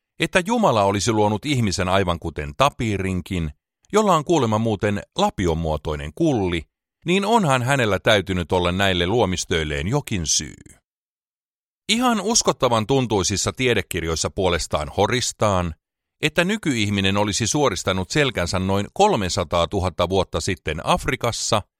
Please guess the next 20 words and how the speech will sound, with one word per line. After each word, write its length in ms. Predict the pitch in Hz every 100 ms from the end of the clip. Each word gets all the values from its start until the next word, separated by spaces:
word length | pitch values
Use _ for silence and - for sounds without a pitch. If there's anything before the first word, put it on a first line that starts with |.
| _ _
ja 100 | 170
lähtenyt 440 | 214 208 165 151 -
siitä 300 | 196 123 92
sitten 380 | 123 - 98 101
ihmisaihiona 840 | 113 98 85 80 76 90 151 170
köpöttelemään 720 | 165 143 - 113 104 95 90
kohti 300 | 85 71 85 -
tätä 280 | 156 143 104
päivää. 760 | 73 69 53 - - - - - _ _ _ _ _ _ _ -
Jos 260 | 196 226 -
yhdistellään 720 | 233 254 208 - 139 127 123
vähän 260 | 139 143 127
henkistä 540 | 156 156 123 - 78
hurmosta 760 | 95 135 120 120 110 - 110 98 -
ja 120 | 101 101
totisinta 600 | 127 123 98 82 71 69
totta, 580 | 131 123 _ - 87 78 _ _ _ -
niin 160 | 170
voidaan 400 | 170 190 110 85
havaita, 640 | 78 113 113 95 90 92